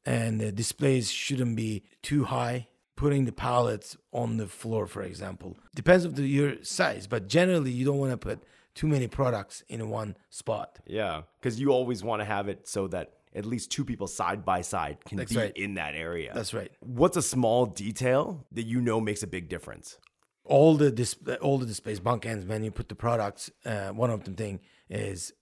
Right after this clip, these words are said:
Speaker 1: all the, uh, labels should be facing to the customer when you look. And, uh, all the English sides up, because some products has French and English.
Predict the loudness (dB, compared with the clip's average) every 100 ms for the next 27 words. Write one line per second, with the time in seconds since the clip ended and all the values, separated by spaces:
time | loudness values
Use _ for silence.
0 | _ _ 0 2 2 0 -2 -4 -6 -10
1 | -8 -8 -4 -4 -2 -4 -6 -8 -8 -8
2 | -10 _ _ _ -4 -2 -2 -8 -10 -10
3 | -6 -6 -8 -2 -2 0 -2 -2 -2 -2
4 | -4 -4 -6 -12 -20 _ -4 -2 -2 -4
5 | -2 -2 -2 -6 _ -2 -2 0 -2 -2
6 | -4 -6 -8 _ -12 -6 -2 -2 -6 -14
7 | _ _ _ -4 -4 -12 _ _ _ -6
8 | -2 0 -2 0 0 0 -4 -8 -10 _
9 | _ 2 4 6 2 -6 -8 -6 -6 -8
10 | -10 -14